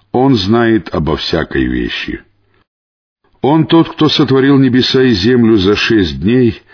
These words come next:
а затем вознёсся на трон или утвердился на троне. Он знает о том, что входит в землю,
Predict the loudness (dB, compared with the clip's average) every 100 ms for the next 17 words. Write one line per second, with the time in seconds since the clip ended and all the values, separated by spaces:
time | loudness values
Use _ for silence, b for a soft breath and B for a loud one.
0 | B B B -2 0 2 2 2 2 2
1 | 0 0 0 0 0 0 0 2 2 -2
2 | -8 _ 0 2 2 2 0 0 0 0
3 | 0 -4 -4 -4 -4 -4 -6 -10 -16 _
4 | _ _ _ _ _ _ _ _ -20 B
5 | B B B B B 0 0 2 0 0
6 | 0 0 0 0 0 -2 -2 0 0 0
7 | -2 -2 0 0 0 -2